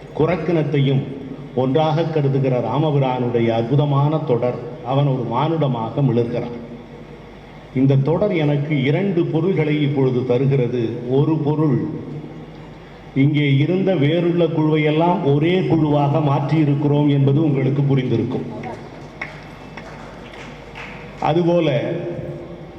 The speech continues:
இன்னும் ஒரு ஆச்சரியம், இங்கே இருக்கிற அத்தனை பேச்சாளர்களும் வேறு வேறு குழுவை சார்ந்தவர்கள் இங்கே ஒன்றாகியிருக்கிறார்கள். ஏனென்றால்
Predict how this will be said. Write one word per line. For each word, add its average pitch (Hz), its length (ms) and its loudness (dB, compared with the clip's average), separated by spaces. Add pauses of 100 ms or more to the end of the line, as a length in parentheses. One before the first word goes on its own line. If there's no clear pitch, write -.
(200)
இன்னும் 190 340 4
ஒரு 165 220 2 (240)
ஆச்சரியம், 139 600 0 (1120)
இங்கே 165 340 2
இருக்கிற 202 460 2
அத்தனை 160 420 2
பேச்சாளர்களும் 180 800 2
வேறு 190 320 4
வேறு 175 320 4
குழுவை 190 360 4
சார்ந்தவர்கள் 160 640 2
இங்கே 180 240 2
ஒன்றாகியிருக்கிறார்கள். 131 960 0 (3250)
ஏனென்றால் 160 480 2